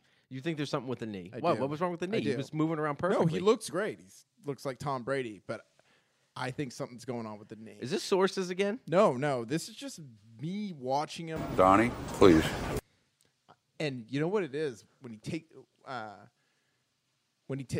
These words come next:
Speaker 2: when he takes a knee,
Speaker 1: Mm-hmm.
Speaker 2: it looks like he's just not happy getting up.
Speaker 1: But he takes a knee on the
Speaker 2: Vic-,
Speaker 1: right knee.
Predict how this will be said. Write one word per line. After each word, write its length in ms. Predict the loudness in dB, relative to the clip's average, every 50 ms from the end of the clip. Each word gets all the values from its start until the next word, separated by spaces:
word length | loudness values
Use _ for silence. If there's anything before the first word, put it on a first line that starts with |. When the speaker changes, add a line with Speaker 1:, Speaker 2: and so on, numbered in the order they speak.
| -6 -8 -10
Speaker 2:
when 120 | -8 -8
he 60 | -8 -4
takes 280 | -4 -4 -4 -4 -4
a 60 | -8
knee, 400 | -6 -6 -6 -6 -6 -6 -8 -10 -10 _ _ _ -14
Speaker 1:
Mm-hmm. 200 | -12 -12 -12 -12 -14 _ _ _ _
Speaker 2:
it 200 | -12 -12 -10 -10
looks 280 | -12 -12 -10 -10 -8 -8
like 160 | -8 -8 -8
he's 320 | -12 -12 -12 -12 -12 -12 -12
just 300 | -12 -12 -12 -12 -16 _ _
not 400 | -10 -6 -4 -2 -2 -4 -4 -8
happy 480 | -12 -12 -12 -10 -12 -12 -12 -14 -16
getting 300 | -14 -14 -12 -12 -12 -14
up. 260 | -14 -16 -16 -18 _ -20 -20 -20 _ _ _ _ _ _ _ _ _ _ _ _ _ _ _ _ _ _ _ _ _ _ _ _ _ _ _ _ _ _
Speaker 1:
But 120 | -6 0
he 160 | 2 2 2 0
takes 280 | 2 0 0 0 0
a 40 | -2
knee 160 | 0 0 0
on 200 | 2 2 2 2 2
the 60 | 4
Speaker 2:
Vic-, 60 | 4
Speaker 1:
right 200 | 4 4 4 2
knee. 280 | 2 2 2 2 0